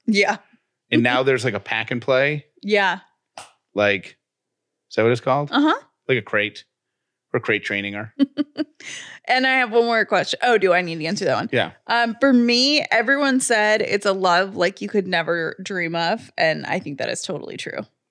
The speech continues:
Speaker 2: Yeah.
Speaker 1: I mean, my love for her, far, I'm like, "Oh, I'm gonna love her so much." But, like, no, I love her so much.
Speaker 2: Yeah.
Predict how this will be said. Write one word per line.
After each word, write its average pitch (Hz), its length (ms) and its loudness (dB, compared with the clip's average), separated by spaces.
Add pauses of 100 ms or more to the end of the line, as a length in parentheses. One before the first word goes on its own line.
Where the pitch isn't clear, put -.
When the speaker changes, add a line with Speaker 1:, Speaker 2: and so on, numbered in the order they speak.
(220)
Speaker 2:
Yeah. 107 260 0 (160)
Speaker 1:
I 190 120 2
mean, 180 380 -4
my 185 300 0
love 170 280 -2
for 208 140 -6
her, 226 540 -2 (120)
far, - 460 0
I'm 226 120 0
like, 226 200 -6
"Oh, 302 160 0
I'm 302 80 2
gonna 285 160 2
love 285 240 -2
her 262 140 -6
so 226 260 0
much." - 380 -4
But, - 100 0
like, - 320 -6 (540)
no, 190 220 0
I 175 160 2
love 165 240 0
her - 120 -10
so - 380 -2
much. - 400 -8
Speaker 2:
Yeah. 90 240 0